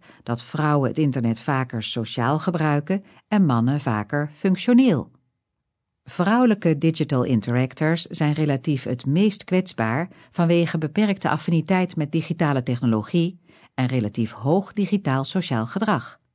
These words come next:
Mannelijke digital functionalists zijn relatief het minst kwetsbaar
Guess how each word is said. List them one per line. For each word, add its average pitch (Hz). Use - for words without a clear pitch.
Mannelijke 165
digital 131
functionalists 156
zijn 156
relatief 143
het 110
minst 160
kwetsbaar 123